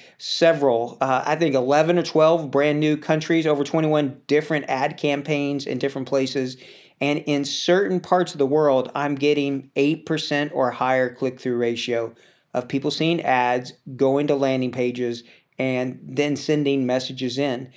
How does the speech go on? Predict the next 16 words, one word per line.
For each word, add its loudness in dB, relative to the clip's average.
And 0
even -2
for 0
some 0
teams 2
that 6
I've 4
been 0
working 2
with 0
now 2
for -2
just -4
a -2
few 0
months, -2